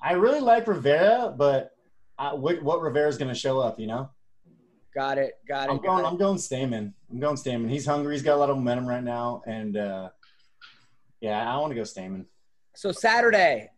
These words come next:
Speaker 2: uh, Benavidez versus Figu-, uh, Figueroa. They're having a rematch. I don't even know why, to be honest. I thought Figueroa won pretty decisively in the first one. It was close, but I guess there was a, there was, there was a headbutt, and I think the U F C is kinda doing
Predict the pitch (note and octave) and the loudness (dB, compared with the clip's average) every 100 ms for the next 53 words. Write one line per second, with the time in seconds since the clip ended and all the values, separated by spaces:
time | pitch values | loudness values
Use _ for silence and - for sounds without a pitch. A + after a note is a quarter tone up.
0 | _ D#3 D#3+ D#3 C#3+ G3+ G3+ G3+ A#3+ A#3 | _ 2 4 4 2 0 2 2 4 4
1 | F#3+ G#3+ G#3 F3+ - F#3 F#3+ F#3 E3 D#3 | 4 0 0 -6 -6 2 4 4 4 2
2 | A3+ G#3+ G3 G3 G3+ G3+ D#3 F#3+ G#3 G3+ | 0 2 2 4 4 4 2 0 0 0
3 | F3+ G3 G3+ G3 F#3 - - _ _ _ | -2 -2 0 0 -2 -4 -18 _ _ _
4 | _ E3 G3+ G3+ F3+ D3 C#3+ - D#3 E3 | _ -4 -2 0 -2 -4 -8 -8 -2 0
5 | F3+ F3 E3 E3 F3 E3+ E3 D3 D#3+ E3 | 0 0 -2 -4 -4 -6 -6 -4 -4 -4
6 | E3+ E3+ E3 D3+ D#3 E3 D#3 E3 C#3 - | -6 -2 0 0 -2 -8 -6 -8 -8 -6
7 | D3+ D#3 D3+ D#3+ C#3 D3+ D3 D#3 D3+ C3+ | -6 -6 -10 -10 -10 -10 -10 -10 -12 -10
8 | - F3+ D3 - D#3 C#3 - - _ _ | 0 2 2 -4 -4 -4 -6 -20 _ _
9 | D#3 F3 F3+ D#3 D3+ E3+ D#3 - F3 D#3 | -2 0 0 -2 -2 -2 -2 0 0 0
10 | D3 G3 E3 F#3+ F#3+ - _ _ _ _ | 0 0 2 2 2 -4 _ _ _ _
11 | D#3+ D#3 D#3 D#3 E3+ E3 E3+ F3+ - G3 | 0 2 2 0 0 -2 2 2 0 -4
12 | E3+ F#3 E3+ D#3 F3 E3+ D#3+ | -4 -2 -2 -2 -4 -4 -8